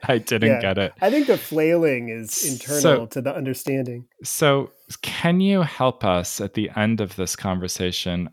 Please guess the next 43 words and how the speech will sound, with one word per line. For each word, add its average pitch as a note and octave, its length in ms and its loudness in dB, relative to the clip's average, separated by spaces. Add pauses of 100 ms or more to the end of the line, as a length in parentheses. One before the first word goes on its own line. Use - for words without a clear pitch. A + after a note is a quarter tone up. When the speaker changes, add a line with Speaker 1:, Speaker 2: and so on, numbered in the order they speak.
Speaker 2:
un- G#2 160 2
Speaker 1:
Mm-hmm. G#2 180 -10
Speaker 2:
you A2+ 160 0
know, G2 280 2
maybe A2+ 200 0
using A2+ 600 0
these G2 440 -4 (200)
lines F#2 760 -2 (300)
as G2 220 -4
an F#2 80 -2
occasion? F#2 800 -4 (2000)
Because C3 240 2
I C#3 120 4
think E3+ 400 -2
you're C3+ 200 2
interested A#2 520 -2
in G2+ 100 2
them G2 180 0
for F#2+ 360 -2
some G2+ 320 -2
of F#2+ 80 -4
the G2 80 -4
same F#2+ 340 0
reason F#2 300 -4
I F2+ 160 -2
am. E2+ 360 -4 (160)
And D3+ 80 -2
actually, D#3 480 2
I A#2 140 -2
just C#3+ 220 -4
want, G2+ 100 0
I'm, A2+ 140 2 (140)
I'm A2+ 120 2
sort D3 160 0
of A2 80 -2
stalling G2+ 480 2
here F2 180 -2
to E2+ 80 -4
give F2+ 160 -6
you F2+ 140 -2
a F2 60 -2
chance F2+ 400 -6
to, E2+ 340 -4